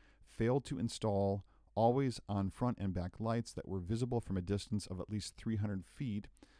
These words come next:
on its scooters as required by its permit. She further alleged Bird's management of its property contributed to the risk.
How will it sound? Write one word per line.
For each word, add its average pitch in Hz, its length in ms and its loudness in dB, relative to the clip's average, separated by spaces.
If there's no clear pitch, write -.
on 92 140 2
its - 160 -4
scooters 98 680 -4
as 87 140 -2
required 92 480 -4
by 90 180 0
its - 200 -6
permit. - 560 -2
She - 220 -4
further 120 380 2
alleged 98 500 0
Bird's 107 600 2
management 110 560 0
of 101 120 0
its 98 120 -4
property 101 720 -2
contributed 104 680 0
to 92 100 -8
the 98 120 2
risk. 98 500 -2